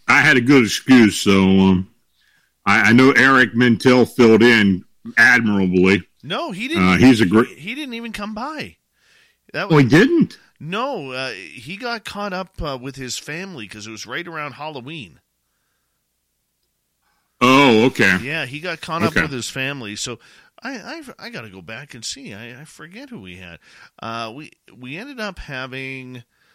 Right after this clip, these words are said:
Speaker 2: someone else that night. I think, uh, I think we just kind of, uh, played around that night and had a good time. I think that's what it was. So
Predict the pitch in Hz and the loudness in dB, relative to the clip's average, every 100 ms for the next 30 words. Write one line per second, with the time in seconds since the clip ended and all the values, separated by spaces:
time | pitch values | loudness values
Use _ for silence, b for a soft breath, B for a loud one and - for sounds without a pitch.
0 | _ _ - 160 180 151 147 139 110 87 | _ _ -12 -12 -14 -14 -12 -12 -12 -14
1 | 65 80 73 64 _ _ 113 185 131 _ | -18 -20 -20 -20 _ _ -18 -18 -20 _
2 | _ - - - _ _ _ _ _ _ | _ -20 -20 -20 _ _ _ _ _ _
3 | - 247 151 117 - - 110 107 90 90 | -20 -20 -16 -12 -12 -12 -14 -14 -16 -16
4 | 87 82 _ _ - 113 110 95 95 101 | -18 -18 _ _ -20 -14 -14 -12 -14 -14
5 | 104 85 - 80 78 - 82 _ _ _ | -14 -16 -16 -20 -20 -20 -20 _ _ _
6 | _ - 95 85 80 - 95 95 85 _ | _ -18 -18 -18 -20 -16 -14 -16 -18 _
7 | _ _ _ _ - 127 190 110 87 78 | _ _ _ _ -20 -20 -20 -20 -20 -20
8 | 80 62 76 76 - _ _ _ _ _ | -20 -20 -20 -20 -20 _ _ _ _ _
9 | _ - 85 | _ -16 -16